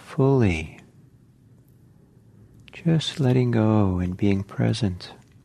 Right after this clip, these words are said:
with your caring,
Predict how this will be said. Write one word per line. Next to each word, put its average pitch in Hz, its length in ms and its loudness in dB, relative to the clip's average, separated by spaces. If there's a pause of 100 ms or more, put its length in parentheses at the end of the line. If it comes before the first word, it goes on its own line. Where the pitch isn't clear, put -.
(2500)
with 98 180 -2
your 101 120 4
caring, 101 800 2